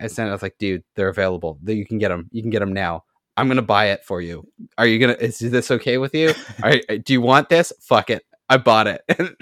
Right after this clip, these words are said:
Speaker 1: So I bought it for him. And he finally, I guess he was, like, out of service at work for a bit. And then he, like, came out. He's like, "Oh, shit. Yes, I want it. Thank you." <laughs> So
Speaker 2: Nice.
Speaker 1: so, yeah, he sent me some money.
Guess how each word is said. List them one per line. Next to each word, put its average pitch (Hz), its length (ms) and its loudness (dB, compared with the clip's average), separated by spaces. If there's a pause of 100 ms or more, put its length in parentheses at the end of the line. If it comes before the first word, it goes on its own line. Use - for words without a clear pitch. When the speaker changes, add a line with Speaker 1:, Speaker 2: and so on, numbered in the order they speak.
(360)
Speaker 1:
So - 160 0
I 143 80 8
bought 135 280 6
it 131 120 -2
for 107 240 -2
him. 101 160 -8 (440)
And 123 340 6
he 120 180 -4
finally, 117 380 2
I 101 80 -4
guess 113 180 -4
he 117 80 -2
was, 101 120 -4
like, 101 160 -4
out 92 160 -10
of 95 60 -10
service 95 680 -10 (140)
at 98 200 -4
work 98 320 -8
for 113 180 -2
a 110 60 -4
bit. 120 300 -2
And 95 140 -12
then 87 100 -8
he, 92 140 -8
like, 85 160 -10
came 95 200 -12
out. 98 120 -8
He's 98 140 -14
like, - 140 -8
"Oh, 160 140 -4
shit. 131 380 -6
Yes, 143 360 -6
I 127 60 -2
want 127 280 -2
it. 101 180 -6 (120)
Thank 151 260 0
you." 110 320 0
<laughs> - 60 -18
So 104 480 -6
Speaker 2:
Nice. - 720 -12
Speaker 1:
so, - 200 -2
yeah, 110 220 2
he 107 120 -2
sent 117 220 -6
me 113 120 -6
some 101 260 -8
money. 95 400 -8